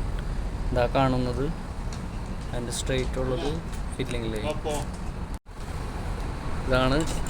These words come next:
ടാങ്കിൻ്റെ സർവീസിങ് നടക്കുന്നത്. കണ്ടോ, ഇത് നമ്മൾ അഴിച്ച് ഇപ്പം ഇത്ര ഇതും കൂടി അഴിക്കാനുള്ളൂ. ഇത്ര ഇനി അഞ്ച് ബോൾട്ടും കൂടി അഴിക്കാനുള്ളൂ. ഇതൊക്കെ already നമ്മൾ അഴിച്ച് വെച്ചേക്കണം.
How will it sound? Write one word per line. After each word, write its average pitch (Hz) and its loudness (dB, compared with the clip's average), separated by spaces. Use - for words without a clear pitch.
ടാങ്കിൻ്റെ 131 6
സർവീസിങ് 131 4
നടക്കുന്നത്. 113 2
കണ്ടോ, 120 4
ഇത് 123 2
നമ്മൾ 127 8
അഴിച്ച് 135 8
ഇപ്പം 135 4
ഇത്ര 127 6
ഇതും 131 4
കൂടി 123 6
അഴിക്കാനുള്ളൂ. 120 6
ഇത്ര - 2
ഇനി 127 2
അഞ്ച് 131 6
ബോൾട്ടും 135 10
കൂടി 127 8
അഴിക്കാനുള്ളൂ. 120 6
ഇതൊക്കെ 127 6
already 147 12
നമ്മൾ 147 12
അഴിച്ച് 143 8
വെച്ചേക്കണം. 113 6